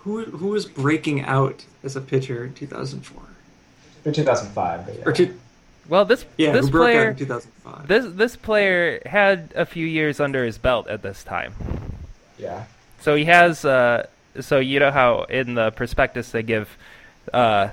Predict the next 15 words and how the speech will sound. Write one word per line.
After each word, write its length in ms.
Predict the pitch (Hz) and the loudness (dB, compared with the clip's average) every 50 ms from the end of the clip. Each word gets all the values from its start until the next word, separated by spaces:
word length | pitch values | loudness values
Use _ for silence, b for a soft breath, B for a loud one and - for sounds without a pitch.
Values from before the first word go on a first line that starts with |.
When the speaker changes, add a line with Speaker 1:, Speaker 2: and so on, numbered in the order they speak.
| - - - | -6 -6 -4
Speaker 3:
the 80 | 127 | -2
last 360 | 120 120 120 117 107 - - - | 0 2 2 2 0 -2 -8 -6
three 200 | 131 127 123 117 | -4 -4 -4 -2
full 220 | - - 127 127 | -2 0 0 0
seasons. 580 | 127 - 147 151 147 - 196 208 220 - - - | 0 -2 -2 -2 -2 -2 -2 -4 -4 -6 -10 -8
He 140 | - 160 143 | -2 2 4
has 260 | 143 143 131 - - | 6 6 4 2 -2
three 280 | - - 135 135 123 113 | -8 -6 -4 -2 -4 -4
full 260 | - - 131 120 107 | -2 -2 -2 -2 -2
seasons 640 | - - 113 104 98 - 87 - - - - - - - - - | -4 -8 -10 -10 -10 -10 -12 -12 -14 -16 -16 -18 -18 -14 -6 -4
before 320 | 127 117 - 127 123 117 | -2 -2 0 2 0 2
the 120 | 110 110 92 | 2 0 -2
oh 140 | 98 107 | -2 -2
six 280 | 98 - - 104 - - | -4 -6 -8 -10 -10 -12
projection. 540 | - - 98 - 101 - - - - - | -16 -16 -10 -8 -8 -10 -10 -12 -16 -18